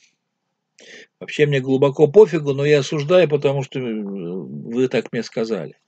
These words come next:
Надо осудить. Иначе вы меня накажете. Вот так вот дела. А вот так вот история совершила свой оборот. И щас идёт первый, наверное, конфликт такой эпохи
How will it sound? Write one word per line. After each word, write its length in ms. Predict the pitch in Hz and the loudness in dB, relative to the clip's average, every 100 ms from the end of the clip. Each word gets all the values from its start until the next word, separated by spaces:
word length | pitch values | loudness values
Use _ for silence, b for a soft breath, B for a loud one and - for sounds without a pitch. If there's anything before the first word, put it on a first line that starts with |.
| _ _ 87 | _ _ -20
Надо 220 | 82 80 | -14 -14
осудить. 580 | - 87 82 - - _ _ B B B B B - | -14 -16 -16 -20 -20 _ _ B B B B B -20
Иначе 360 | 143 131 - 196 | -14 -10 -8 -8
вы 80 | 226 | -8
меня 160 | 208 | -8
накажете. 580 | 214 - - - - - _ _ _ 139 | -10 -10 -10 -10 -12 -18 _ _ _ -6
Вот 220 | 185 - | -6 -2
так 240 | 185 - | -2 0
вот 160 | 165 147 | -2 0
дела. 340 | 139 123 123 - _ - B B B - | 0 0 -2 -10 _ -20 B B B 4
А 120 | 156 | 6
вот 140 | 170 | 8
так 200 | 220 226 | 6 6
вот 180 | 233 220 | 6 6
история 480 | 220 - 190 185 175 | 4 6 6 8 4
совершила 560 | - 180 160 156 139 135 | 2 -2 0 2 2 2
свой 300 | 135 123 123 | 2 4 4
оборот. 520 | 123 117 104 - - _ - | 4 4 2 -2 -14 _ -12
И 100 | 135 | -10
щас 320 | - 185 190 180 | -2 0 0 0
идёт 260 | 170 156 - | 0 -2 -2
первый, 460 | 160 156 135 117 104 | 2 4 4 2 0
наверное, 480 | 110 110 104 98 90 | 0 2 2 -2 -4
конфликт 580 | 110 107 131 196 - - | -4 -4 -4 -4 -6 -6
такой 400 | 156 143 147 117 | -4 -2 -2 -2
эпохи 520 | - 143 139 - | 0 0 0 -8